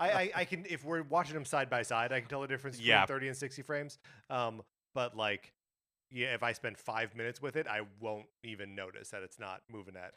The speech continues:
Speaker 1: sixty frames
Speaker 2: I'm,
Speaker 1: per
Speaker 2: I'm
Speaker 1: second.
Speaker 2: kind of, I'm kind of the same way. Like, if I jump from,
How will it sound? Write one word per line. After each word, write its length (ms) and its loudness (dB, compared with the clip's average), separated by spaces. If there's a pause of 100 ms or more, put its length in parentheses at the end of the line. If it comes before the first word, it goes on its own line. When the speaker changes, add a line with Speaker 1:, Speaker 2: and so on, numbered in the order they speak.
Speaker 1:
sixty 260 -10
frames 160 6
Speaker 2:
I'm, 120 6
Speaker 1:
per 20 -8
Speaker 2:
I'm 140 0
Speaker 1:
second. 60 -8
Speaker 2:
kind 160 2
of, 200 -2
I'm 120 -2
kind 200 -4
of 60 -2
the 60 -6
same 240 -2
way. 200 2
Like, 280 2
if 140 -2
I 160 6
jump 380 2
from, 400 0